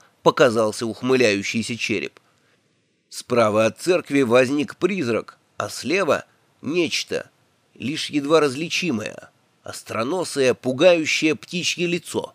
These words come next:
Бледный босховский кошмар легко выплыл из надгробия —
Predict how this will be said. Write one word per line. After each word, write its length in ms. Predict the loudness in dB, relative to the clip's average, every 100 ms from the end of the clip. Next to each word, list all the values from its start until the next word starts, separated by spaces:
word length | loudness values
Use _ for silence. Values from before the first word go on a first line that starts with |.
| _ _ _ _ _ _ _ _ _ _ -4
Бледный 560 | 0 4 4 4 2
босховский 760 | 4 4 4 0 -4 -4 -6 -2
кошмар 600 | 0 0 0 4 4 4
легко 460 | 0 -2 -2 0 2
выплыл 600 | 2 -2 -2 -2 -2 -4
из 220 | -8 -6
надгробия — 960 | -4 -4 -4 -4 -2 0 2 4 2